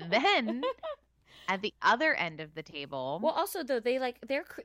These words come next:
Speaker 1: like, at some point, like, don't they hug it out in that conversation, too? Like, they're kinda,
Speaker 2: Yeah.
Speaker 1: like, trying to move on. Like, Carol's just like,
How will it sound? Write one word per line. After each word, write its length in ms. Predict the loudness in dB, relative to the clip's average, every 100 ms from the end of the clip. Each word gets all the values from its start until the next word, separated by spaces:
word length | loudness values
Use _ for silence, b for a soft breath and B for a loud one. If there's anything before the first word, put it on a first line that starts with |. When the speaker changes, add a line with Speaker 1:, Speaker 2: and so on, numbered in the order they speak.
| -6
Speaker 1:
like, 180 | -6 0
at 200 | 0 0
some 300 | -6 -10 -10
point, 400 | -10 -10 -10 -8
like, 160 | -8 -4
don't 180 | -6 -4
they 80 | -8
hug 260 | -6 -6
it 80 | -4
out 240 | -2 -2 -4
in 60 |
that 140 | -8 -6
conversation, 540 | -8 -8 -10 -12 -10
too? 140 | -6
Like, 140 | -6 -6
they're 120 | -10
kinda, 220 | -10 -6
Speaker 2:
Yeah. 40 | -6
Speaker 1:
like, 120 | -6
trying 220 | -8 -8
to 60 | -8
move 260 | -10 -8
on. 340 | -6 -6 -6 -8
Like, 160 | -10
Carol's 320 | -6 -4 -4 -6
just 160 | -14
like, 120 | -14